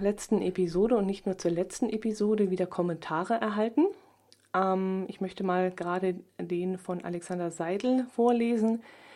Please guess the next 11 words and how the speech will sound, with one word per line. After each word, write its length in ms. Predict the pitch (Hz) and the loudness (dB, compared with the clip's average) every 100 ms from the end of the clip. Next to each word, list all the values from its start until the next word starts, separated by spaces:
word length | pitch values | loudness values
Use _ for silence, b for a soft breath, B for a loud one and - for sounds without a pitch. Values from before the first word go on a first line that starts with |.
| B B | B B
Er 300 | 190 196 196 | 2 2 0
hat 140 | 202 | -4
zur 380 | - - 196 185 | -6 -4 -2 0
Episode 560 | 185 185 180 180 180 175 | 0 0 0 0 2 2
siebenundzwanzig 960 | 180 170 170 - 170 208 233 214 - | -2 -2 -8 -6 -4 -2 -2 -4 -4
Oschmann 380 | 175 185 185 180 | -4 -4 -4 -4
und 180 | 170 160 | -4 -2
Bundespolizei 960 | 196 262 262 - 226 220 226 220 226 - | 0 0 0 -2 0 0 0 2 0 -2
nochmal 280 | 202 208 202 | -2 0 0
Stellung 340 | - 208 202 | 2 2 4
genommen 380 | 196 190 190 202 | 2 2 0 -2